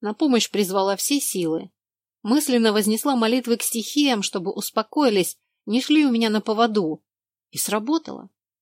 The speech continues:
Ветер стих моментально. Как зачарованные мы смотрели, как снежная пыль медленно оседает на землю. «Что это с природой?»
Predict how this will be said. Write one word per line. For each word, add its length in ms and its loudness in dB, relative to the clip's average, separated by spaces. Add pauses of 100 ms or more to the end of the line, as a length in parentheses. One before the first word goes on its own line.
(300)
Ветер 440 2
стих 360 -4
моментально. 760 -6 (640)
Как 160 -8
зачарованные 640 0
мы 120 0
смотрели, 640 0
как 200 -4
снежная 420 -4
пыль 240 -4
медленно 440 -6
оседает 560 -10
на 140 -12
землю. 380 -14 (1000)
«Что 280 -8
это 180 -10
с 100 -8
природой?» 640 -6